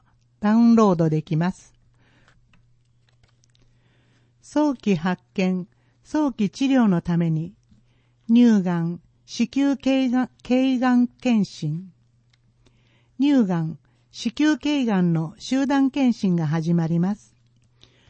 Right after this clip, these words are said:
予約をした人には、十月下旬に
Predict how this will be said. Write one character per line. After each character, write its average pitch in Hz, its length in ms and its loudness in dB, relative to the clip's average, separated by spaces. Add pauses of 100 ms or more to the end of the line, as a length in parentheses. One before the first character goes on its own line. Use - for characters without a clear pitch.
(140)
予 214 120 4
約 254 360 2
を 247 80 4
し - 120 -8
た 233 140 0
人 226 260 -2
に 196 160 4
は、 175 200 -4 (320)
十 269 260 2
月 269 320 -2
下 233 180 4
旬 226 340 4
に 220 260 0